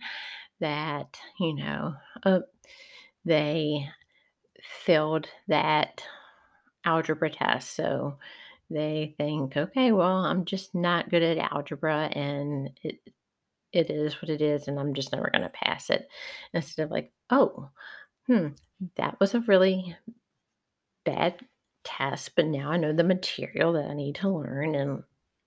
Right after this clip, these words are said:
maybe next time I'll do better," and they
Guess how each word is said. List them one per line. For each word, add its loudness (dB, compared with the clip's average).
maybe -2
next 0
time -10
I'll -6
do 4
better," 4
and -6
they -6